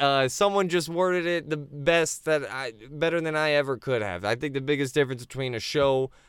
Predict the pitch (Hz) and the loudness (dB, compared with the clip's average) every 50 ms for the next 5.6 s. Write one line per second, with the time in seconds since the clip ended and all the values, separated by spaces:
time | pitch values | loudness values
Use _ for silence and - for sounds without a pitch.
0 | _ - 127 127 123 - - 139 135 135 135 131 117 123 117 113 113 120 131 135 | _ -2 0 0 0 0 0 2 2 4 2 2 2 0 -2 -2 0 0 0 0
1 | 127 127 120 - - 135 127 123 120 120 113 131 135 135 127 - 139 120 120 123 | 0 0 -4 -6 -2 0 0 2 0 0 0 0 0 0 -2 -4 -4 -2 0 0
2 | 127 123 127 127 123 120 107 - - 123 123 131 127 120 117 113 - - _ _ | 0 0 0 -2 -2 -2 -4 -4 -2 0 2 2 2 2 2 0 -2 -6 _ _
3 | _ _ - - 110 104 - - 147 147 151 156 143 123 - 147 139 131 127 120 | _ _ -4 -4 -4 -2 -2 2 4 6 6 6 2 0 2 4 6 6 6 6
4 | 113 110 117 123 123 123 110 117 127 131 131 123 123 123 113 117 117 117 110 - | 2 0 0 2 2 2 4 4 2 2 2 0 -2 -6 -6 -4 -4 -6 -4 -4
5 | 127 117 113 104 - 123 120 120 120 117 113 110 | -6 -6 -6 -6 -4 -4 -2 0 0 -2 -2 -4